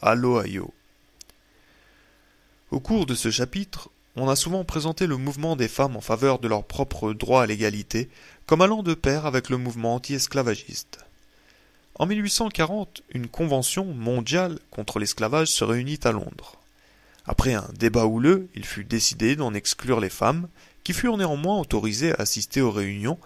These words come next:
dissimulées derrière un rideau. Les femmes investirent donc silencieusement la galerie en signe de protestation, et William Lloyd Garrison, un abolitionniste qui combattait également pour les droits des femmes,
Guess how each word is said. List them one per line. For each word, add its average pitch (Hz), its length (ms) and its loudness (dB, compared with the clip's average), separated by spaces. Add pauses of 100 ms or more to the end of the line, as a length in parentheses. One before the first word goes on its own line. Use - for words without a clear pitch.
(320)
dissimulées 180 640 0
derrière 160 360 2
un 151 100 2
rideau. 110 360 -8 (1200)
Les 98 80 -4
femmes 139 240 2
investirent 104 460 -2
donc 139 240 -2
silencieusement 110 640 -2
la 113 100 2
galerie 127 400 -2
en 113 100 -4
signe 113 360 -4
de 98 140 -2
protestation, 123 840 -2 (440)
et 143 80 4
William 180 580 2
Lloyd 113 640 2
Garrison, 117 580 0 (300)
un 101 240 -2
abolitionniste 110 880 -2
qui 113 140 -8
combattait 120 460 0
également 113 420 -2
pour - 180 -8
les 98 100 -6
droits 131 220 2
des 113 120 -2
femmes, 147 380 -4